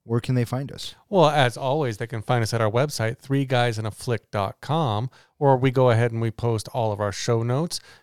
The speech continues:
Speaker 2: the episode, uh, files, as well as anything else we figure that we wanna throw up on that site. We also have the ability on that website for people to go and submit suggestions for the next movies we review. And if you submit something,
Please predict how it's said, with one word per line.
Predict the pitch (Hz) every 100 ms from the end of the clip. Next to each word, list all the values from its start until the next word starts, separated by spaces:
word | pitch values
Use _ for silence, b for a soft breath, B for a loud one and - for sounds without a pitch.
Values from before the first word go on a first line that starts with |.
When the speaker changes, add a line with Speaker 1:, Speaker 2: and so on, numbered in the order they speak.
| _
Speaker 2:
the | 127 139
episode, | 135 202 - 120 107 110 110 _
uh, | 147 110
files, | - 113 107 110 - b b -
as | 143 123
well | 135 147
as | 127
anything | 135 131 127 123
else | 147 165
we | 127
figure | - 117 110 107
that | 107
we | 110
wanna | 104 101
throw | 95 113 104
up | -
on | 101
that | 101 -
site. | - 110 113 B B B
We | 190
also | - 180 214 - 240
have | 143 185 180
the | 160 147
ability | 131 190 220 - 139 -
on | 147 208 226
that | 160 123
website | 120 113 - 123 -
for | 123
people | 170 175 165
to |
go | 143 139 139
and | 147 117
submit | - 127 147 214 175 - _
suggestions | - 156 123 143 170 - 139
for | - 131
the | 123
next | 120 139 - -
movies | 135 120 123 117
we | 113 110
review. | 101 107 151 202 110 b b b
And | 135
if | 117 160
you | 190
submit | - 135 143 233
something, | - 143 120 131 131